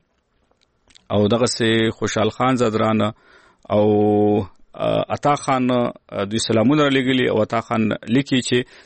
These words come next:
د تل په څېر ګټور معلومات راوړئ. د مشال او ډیوه په، م-، درته دومره ووایم چې ډېر په ساده ټکو کې چې ما ډېر څه ترې زده کړي دي. او دا لیکي چې مونږ ته ښه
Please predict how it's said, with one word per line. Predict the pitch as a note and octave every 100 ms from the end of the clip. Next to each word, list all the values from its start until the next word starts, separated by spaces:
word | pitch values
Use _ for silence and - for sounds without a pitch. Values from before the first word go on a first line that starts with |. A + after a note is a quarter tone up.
| -
د |
تل | C3+ F3+
په | D3+ C#3+
څېر | - D3 C3+ - G#2+ G#2+
ګټور | A2 A2+ B2 A#2+ A2
معلومات | G#2+ G#2+ A2+ C3+ C3
راوړئ. | B2+ A#2+ A2
د |
مشال | G#2 G#2 B2 A2
او |
ډیوه | G2+ G#2 G#2+ A2 - - - - - _ -
په، | A2 G2+ G2+ - - - - -
م-، | F#2+ G#2 G#2
درته | G#2+ G#2+
دومره | A2 B2+ C3
ووایم | C3+ B2+
چې | A#2+ B2 A#2 _ - _ -
ډېر | C3
په | A#2+
ساده | C3 A#2+
ټکو | C#3 C3+ A#2+
کې | B2+
چې | - A2+
ما | A#2 A#2
ډېر | C#3 D3
څه | - A#2+
ترې | A2+ G#2+ -
زده | G2+ A#2
کړي | - D3 C#3
دي. | B2+ C3 _ _ _ -
او | A2+ A2 G#2+ A2 G#2+ G#2+ G#2+ - -
دا | A2+
لیکي | B2+ B2+
چې | - A#2
مونږ | C3 C3+ B2+ B2 A#2+
ته | A#2
ښه | G#2+ C#3